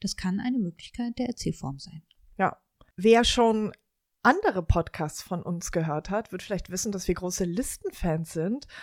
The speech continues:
Speaker 2: und auch solche Ideen, die haben wir natürlich auch in einer Liste.
Speaker 1: Die Idee dabei ist, dass diese verschiedenen Möglichkeiten, wie ich etwas erzählen kann,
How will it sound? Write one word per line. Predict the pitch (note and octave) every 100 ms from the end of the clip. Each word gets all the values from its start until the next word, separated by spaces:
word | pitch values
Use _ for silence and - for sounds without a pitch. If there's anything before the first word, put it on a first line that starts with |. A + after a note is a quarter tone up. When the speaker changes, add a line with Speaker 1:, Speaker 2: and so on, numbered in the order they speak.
| -
Speaker 2:
und | - G3+ G#3 -
auch | F#3+ - -
solche | F#3 A3+ C4 D4+ G3 F3 G#3 _ _
Ideen, | G#3 E3+ F3+ F3 G#3 C4 E4+ _ _ -
die |
haben | F#3+
wir | G3+
natürlich | G3 - G#3+
auch | G#4+ D#4+
in | G#3+
einer | F3+ E3
Liste. | E3 - B2 -
Speaker 1:
Die | F3 E3+
Idee | A3 E4+
dabei | A3 E3 D#3
ist, | - A#3 - _ - _ -
dass | F3+ -
diese | G#3 A3+ A#3
verschiedenen | G#3 - - A3+ A#3+ A3 G3 G3 - - _ _ _ _ -
Möglichkeiten, | G3 B3+ E4 C#4+ - - F3+ E3 F3 D#3+ E3
wie | A3 -
ich | - -
etwas | F#3 - E3 -
erzählen | - - - F3+ A3+ A#3
kann, | - A3 A#3